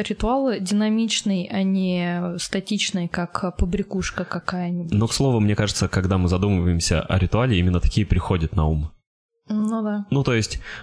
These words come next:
Speaker 2: ребенка крестят не просто, не эс эм эской в WhatsApp. <laughs> Типа, все, ваш ребенок
Speaker 1: Готово.
Speaker 2: покрещен, с вас пять тысяч.
Speaker 1: <laughs> Благословляю.
Speaker 2: Там надо что-то поделать, пошевелиться, посуетиться, переодеться даже для этого надо.
Speaker 1: Ну да,
Speaker 2: И
Speaker 1: опять игра театр.
Speaker 2: Да.
Speaker 1: Мгм.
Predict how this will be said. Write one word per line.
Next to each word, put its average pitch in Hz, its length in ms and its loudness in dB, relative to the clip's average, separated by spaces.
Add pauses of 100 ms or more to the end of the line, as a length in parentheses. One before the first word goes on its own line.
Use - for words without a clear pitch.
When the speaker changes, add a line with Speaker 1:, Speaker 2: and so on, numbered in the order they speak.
Speaker 2:
ребенка 110 460 2
крестят - 420 0
не 98 120 2
просто, 95 540 2 (180)
не 110 280 4
эс 101 140 4
эм 104 160 4
эской - 280 -2 (140)
в 107 120 4
WhatsApp. 92 300 2
<laughs> - 580 0
Типа, - 140 -8
все, - 180 -2
ваш 127 200 0
ребенок 214 260 2
Speaker 1:
Готово. 202 320 0
Speaker 2:
покрещен, 104 520 4
с - 80 0
вас 117 160 2
пять - 260 0
тысяч. - 340 0
Speaker 1:
<laughs> 202 60 -4
Благословляю. 214 800 -4 (340)
Speaker 2:
Там 104 200 4
надо 117 220 2
что-то - 240 -2
поделать, 90 540 2
пошевелиться, 82 640 0
посуетиться, - 500 -2
переодеться 104 640 2
даже 92 280 2
для 82 200 2
этого 80 240 2
надо. 80 340 2 (680)
Speaker 1:
Ну 277 220 -2
да, 247 100 0
Speaker 2:
И 240 60 2
Speaker 1:
опять 214 260 2
игра 202 240 -2
театр. 180 500 -6 (200)
Speaker 2:
Да. 87 420 2
Speaker 1:
Мгм. 87 140 -4